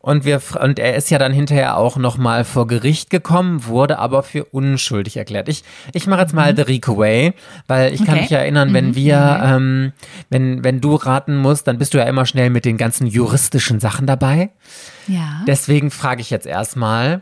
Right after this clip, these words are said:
Speaker 2: Mhm.
Speaker 1: ist er durch einen juristischen Kniff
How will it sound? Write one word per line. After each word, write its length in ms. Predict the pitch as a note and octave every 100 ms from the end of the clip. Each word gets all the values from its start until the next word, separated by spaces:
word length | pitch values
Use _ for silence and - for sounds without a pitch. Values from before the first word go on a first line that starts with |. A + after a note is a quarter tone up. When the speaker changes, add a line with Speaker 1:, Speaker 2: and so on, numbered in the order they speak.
| _
Speaker 2:
Mhm. 360 | - F#3+ F3+ G#3 _ _ _ _ _
Speaker 1:
ist 480 | D#3 F#3 - - -
er 640 | D#3 D3 D3+ E3 F3+ F#3+ F#3+ -
durch 460 | C#3 C#3 C#3+ - A2
einen 320 | B2+ C#3 C3+
juristischen 960 | A#2+ A#2 C#3 - - E3+ D3+ E3 D3+
Kniff 680 | - - C3+ D#3 - -